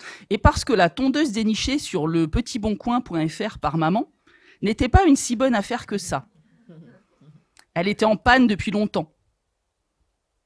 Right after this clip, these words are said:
Ou plutôt depuis toujours. Parce qu'elle n'avait jamais rien tondu de toute sa vie. Du coup, notre jardin ressemble à une prairie avec des pâquerettes et des pissenlits qui font très joli dans le paysage.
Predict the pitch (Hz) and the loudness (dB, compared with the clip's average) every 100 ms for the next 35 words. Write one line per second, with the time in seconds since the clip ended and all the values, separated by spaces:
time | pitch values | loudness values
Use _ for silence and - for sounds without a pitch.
0 | _ _ 156 175 202 254 220 202 202 214 | _ _ -12 -8 -6 -2 -2 -2 -4 -4
1 | 180 135 - _ _ _ _ _ - 180 | -6 -6 -10 _ _ _ _ _ -2 -2
2 | - 202 185 185 190 151 196 196 202 170 | 0 0 2 4 2 2 2 2 -2 -4
3 | 196 180 190 165 185 170 - 180 - 160 | -6 -6 -6 -6 -4 -4 -4 -8 -4 -4
4 | 135 - _ _ _ _ _ _ _ _ | -4 -10 _ _ _ _ _ _ _ _
5 | _ _ - _ - - - 185 - 392 | _ _ -20 _ -20 -20 -6 -4 -2 -4
6 | 587 440 214 190 196 185 262 - 214 - | 0 2 4 4 4 4 2 4 2 2
7 | 320 208 175 - 208 156 226 220 151 165 | 0 4 6 4 4 -2 2 4 4 0
8 | 165 170 156 - 180 - 170 156 - 165 | -4 -2 -4 -4 -6 -4 -4 -6 -6 -6
9 | 175 214 302 220 - 220 - 392 269 269 | -2 -2 -4 -10 -10 -12 -10 -12 -10 -10
10 | 165 147 147 151 151 135 135 123 - | -10 -8 -8 -8 -10 -8 -10 -10 -14